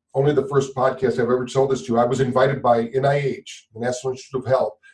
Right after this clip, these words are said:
I'm presenting at their conference in Cleveland because they accepted a paper we did on a hundred people that were fifty to sixty years old that had a thirty percent improvement in neural function, neurological function in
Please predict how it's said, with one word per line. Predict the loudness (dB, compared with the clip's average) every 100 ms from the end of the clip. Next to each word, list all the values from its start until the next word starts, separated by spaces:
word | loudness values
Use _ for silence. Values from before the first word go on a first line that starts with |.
| -4
I'm | -4
presenting | 0 0 2 2 2
at |
their | 0 -2
conference | 0 0 -2 -4
in | -10 -10
Cleveland | -8 -8 -10 -14 -18 _ _ _
because | -4 0 4
they | 2
accepted | 2 -2 -2
a | -4
paper | -2 -2 -2
we | -2
did | 0 0
on | -2
a |
hundred | -4 -2 -4 -4
people | -12 -10 -12 -14 _ _
that | 2 4
were | 2 2 -2 _
fifty | -2 -2 -2 -8
to |
sixty | -8 -8 -10 -8
years | -6 0
old | 2 2 2 -6 _ _ _
that | 0 2
had |
a | 2 0
thirty | 0 0
percent | -2 -4 -2
improvement | -2 0 -2 -2 -2
in |
neural | 2 2 2 0
function, | 0 0 -4 -14 -14 0
neurological | 2 4 2 -4 -6
function | -4 -4 -8 -20 _
in | -8